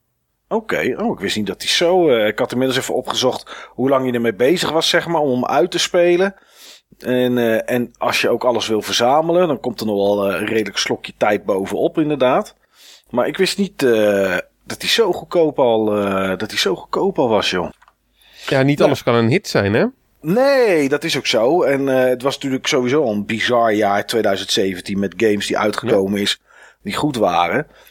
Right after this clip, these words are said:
Speaker 1: Dus, eh, nou, vijftien euro is een mooie prijs. Ik zie hem hier overal online voor, voor twintig is het goedkoopste wat ik zie. Dus dan heb je een mooie aanbieding ergens gescoord,
Speaker 2: Hij, hij
Speaker 1: eh,
Speaker 2: ligt
Speaker 1: Steve.
Speaker 2: in ieder geval nog voor die prijs volgens mij bij de Intertoys.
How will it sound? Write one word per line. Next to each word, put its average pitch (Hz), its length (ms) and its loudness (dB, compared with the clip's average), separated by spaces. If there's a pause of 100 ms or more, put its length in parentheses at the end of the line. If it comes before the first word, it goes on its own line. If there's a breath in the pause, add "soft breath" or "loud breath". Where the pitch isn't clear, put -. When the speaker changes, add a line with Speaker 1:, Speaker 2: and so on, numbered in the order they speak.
(160 soft breath)
Speaker 1:
Dus, 101 360 0
eh, 95 300 2 (720)
nou, 143 180 -2
vijftien 143 380 -2
euro 156 320 2
is 123 80 -2
een 139 100 -2
mooie 127 220 0
prijs. 165 320 0
Ik 156 100 -6
zie 156 160 -2
hem 139 100 -2
hier 156 120 2
overal 165 440 2
online 160 400 2
voor, 143 320 -2
voor 135 240 -4 (140)
twintig 180 600 0
is - 120 -6
het - 100 -6
goedkoopste 131 520 -2
wat 90 120 -6
ik - 100 -6
zie. 143 240 -2 (400 loud breath)
Dus 139 180 -4
dan 170 100 0
heb 143 100 -4
je 147 100 2
een 127 160 2
mooie 180 240 2
aanbieding 196 440 0
ergens 185 240 0
gescoord, - 360 -2
Speaker 2:
Hij, 120 100 2
hij 135 100 -2
Speaker 1:
eh, 160 80 4
Speaker 2:
ligt 196 120 2
Speaker 1:
Steve. 247 160 2
Speaker 2:
in 247 60 4
ieder 233 140 4
geval 208 200 2
nog 196 160 0
voor 190 120 0
die 180 100 -4
prijs 185 300 0
volgens 175 220 0
mij 160 100 2
bij 156 100 0
de 151 80 -2
Intertoys. 101 680 -2